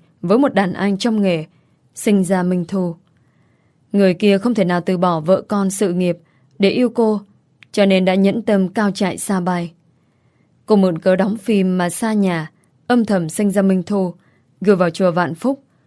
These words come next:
rồi tiếp tục ra nước ngoài phát triển sự nghiệp, lập gia đình bên đó. Mười sáu năm nay, không dám nhận con. Lần này được sự động viên của chồng trở về.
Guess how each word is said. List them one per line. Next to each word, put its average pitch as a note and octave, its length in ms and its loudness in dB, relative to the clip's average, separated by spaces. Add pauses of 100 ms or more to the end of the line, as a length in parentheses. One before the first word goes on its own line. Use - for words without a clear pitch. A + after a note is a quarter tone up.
(200)
rồi F#3 280 2
tiếp D4+ 220 -4
tục F#3+ 180 -2
ra G#3 140 -2
nước C4+ 180 -2
ngoài F3+ 300 -2 (260)
phát D#4 240 -2
triển F3+ 240 -2
sự F3 200 -4
nghiệp, F3 240 -2 (400)
lập G3+ 180 4
gia A3+ 120 -2
đình F3 260 -2
bên F#3+ 160 0
đó. F3+ 320 -6 (1200)
Mười F#3+ 200 0
sáu F3+ 260 -4
năm G#3 240 0
nay, F3 260 -2 (260)
không A3+ 260 2
dám F3+ 260 -2
nhận B3 180 -4
con. F3 280 -4 (760)
Lần F#3+ 220 4
này F3+ 180 0
được F3 140 -2
sự F#3+ 160 -2
động E3 200 0
viên A3 220 0
của F#3+ 100 -4
chồng F3 320 -2
trở F#3 200 0
về. E3+ 320 -2